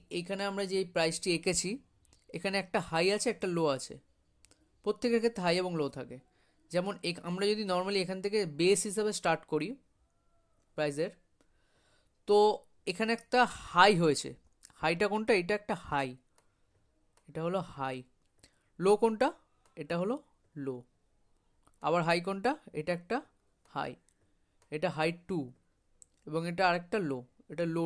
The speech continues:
টু। আমি normally বোঝানোর জন্য বলছি যে লো টু বা হাই টু। তো এরপর আবারও হাই তৈরি হবে এরকমভাবে, just ওপরের পোর্শনগুলো হাই এবং নিচের পোর্শনগুলি লো। তো normally আমরা যদি প্র্যাকটিক্যাল চার্ট একটু দেখি, তাহলে এখানে হাই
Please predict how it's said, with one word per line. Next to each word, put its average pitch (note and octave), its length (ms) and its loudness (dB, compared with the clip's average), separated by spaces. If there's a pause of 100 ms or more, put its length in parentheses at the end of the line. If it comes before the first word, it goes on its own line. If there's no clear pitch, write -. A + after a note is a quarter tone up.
(160)
টু। D#3+ 100 -4 (680)
আমি F3 200 -8
normally G#3 360 2
বোঝানোর G3 340 0
জন্য G#3 120 0 (120)
বলছি D3+ 300 0
যে C#3+ 80 -4 (100)
লো D3+ 80 0 (140)
টু D#3+ 80 -6 (100)
বা D3 140 -4
হাই C3+ 180 -8
টু। B2 80 -16 (960)
তো - 40 -6 (100)
এরপর G#3+ 180 4 (100)
আবারও A3 320 8
হাই G3 120 6 (100)
তৈরি G#3 260 4
হবে G#3 140 -2 (1080)
এরকমভাবে, F#3 480 2 (100)
just C4+ 220 2 (420)
ওপরের A3+ 360 6
পোর্শনগুলো A#3+ 480 4 (100)
হাই G3 180 6 (100)
এবং G3+ 120 -2 (100)
নিচের F3+ 260 -6
পোর্শনগুলি G#3 440 -2 (140)
লো। C#3 100 2 (480)
তো - 140 -16
normally G#3 340 2
আমরা A3+ 160 2
যদি A#3+ 180 2
প্র্যাকটিক্যাল G3 460 0
চার্ট G#3 240 2
একটু A3 120 -8 (100)
দেখি, F3+ 200 -6 (960)
তাহলে F#3+ 200 0
এখানে A3 260 2
হাই F#3+ 140 4